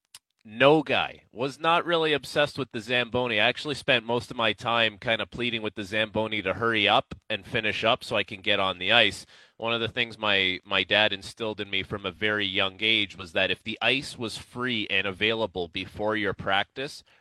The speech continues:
hurry up and get dressed because that's free ice that you can now utilize and work on something. So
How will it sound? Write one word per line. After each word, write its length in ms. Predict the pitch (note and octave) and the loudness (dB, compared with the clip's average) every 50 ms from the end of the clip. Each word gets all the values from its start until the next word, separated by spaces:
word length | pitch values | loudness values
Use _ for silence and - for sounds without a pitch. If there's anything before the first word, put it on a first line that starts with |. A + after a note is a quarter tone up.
| _ _ _ | _ _ _
hurry 480 | - - - C3+ D3 E3 E3+ E3+ D3 B2 | -14 -8 -4 -2 0 0 2 2 4 4
up 240 | A#2+ C#3 - - - _ | 4 4 2 -2 -6 _
and 180 | - A#2+ A2 G#2 | -4 -4 -4 -2
get 220 | F#2+ B2 A#2+ - | 0 0 0 0
dressed 380 | - - A2+ A#2+ A2+ G#2 - - | 0 0 0 2 2 0 -2 -6
because 280 | A2 - - A#2 F#2+ F#2+ | -10 -8 -6 -8 -4 0
that's 240 | A2 G#2+ G2+ - | 0 0 0 -2
free 380 | - F#2 - - C3+ C3+ C3 C3 - | -6 -14 -8 -4 -2 -2 -2 0 2
ice 420 | A#2+ A#2+ A2 F#2 - - - - - | 2 2 2 0 -4 -10 -14 -10 -6
that 120 | - G#2 F#2+ | -6 -4 -4
you 100 | G#2+ G#2+ | -6 -8
can 240 | - - D3 B2 B2+ | -6 -6 -8 -4 0
now 180 | B2+ B2 A#2+ | 2 2 2
utilize 600 | B2+ A#2+ A#2 C#3 C3 B2 A2+ A2 G#2+ G#2+ G#2+ F#2 | 2 0 -2 -4 -4 -2 0 0 0 0 0 -2
and 160 | G#2+ G2 G#2 | -6 -8 -4
work 260 | G#2 A#2+ B2+ B2 - B2+ | -2 -2 -2 -2 -2 0
on 200 | A2 F#2+ F#2 F#2 | 0 0 0 -2
something. 520 | F#2 - G#2 F#2+ - _ - F2+ E2+ F2 | -4 -4 -4 -4 -4 _ -8 -8 -8 -8
So 280 | - - G#2+ F#2+ F#2 | -8 -6 -4 -4 -4